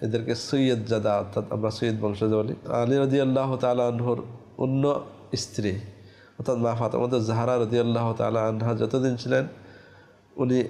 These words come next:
অন্য কোনো ওনার জন্য বিয়ে শাদী করেন। এরপর অন্য শাদী করে অন্য স্ত্রী থেকে যে সন্তান যারা জন্মগ্রহণ করে, তাদেরকে আলভী বলা হয়। তো এক আলভী বংশের বৃদ্ধ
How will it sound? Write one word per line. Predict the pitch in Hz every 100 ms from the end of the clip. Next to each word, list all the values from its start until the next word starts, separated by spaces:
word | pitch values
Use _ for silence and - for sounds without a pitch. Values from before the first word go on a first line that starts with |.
| - -
অন্য | 117 120 120 120
কোনো | 127 131 127 117 - -
ওনার | 123 120 110
জন্য | 117 110 107 101 - -
বিয়ে | 113 110 117
শাদী | 120 113 110
করেন। | 107 117 120
এরপর | 123 120 113 104 - - - - - _ _ - _
অন্য | 123 131 127
শাদী | 123 143 139
করে | 135 131 135
অন্য | 120 117
স্ত্রী | 120 - 120
থেকে | 139 123
যে | 110
সন্তান | - 123 120 139 131 117 113
যারা | 110 110 107 104
জন্মগ্রহণ | 107 104 107 107 123
করে, | 127
তাদেরকে | 117 107 107 -
আলভী | - 104 101 113
বলা | 98 90
হয়। | 90 101 - - - - - - - _ _ - _ _ -
তো | -
এক | 151 156 -
আলভী | 139 143 139 202
বংশের | 160 151 139 - 160 160 -
বৃদ্ধ | 117 123 123 113 156 151